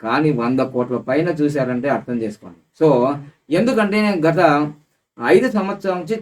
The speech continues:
చాలా ఛానల్స్, వందల ఛానల్స్‌కి ఇచ్చాను అనమాట. నా ఛానల్‌లో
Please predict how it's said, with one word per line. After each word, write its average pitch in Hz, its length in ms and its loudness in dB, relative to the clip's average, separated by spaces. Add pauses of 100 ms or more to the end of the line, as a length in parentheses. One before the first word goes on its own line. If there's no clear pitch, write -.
(120)
చాలా 190 440 4
ఛానల్స్, 165 280 -2 (340)
వందల 160 600 0
ఛానల్స్‌కి 175 460 -4
ఇచ్చాను 135 340 -6
అనమాట. 101 180 -6 (300)
నా 220 300 2
ఛానల్‌లో 190 720 0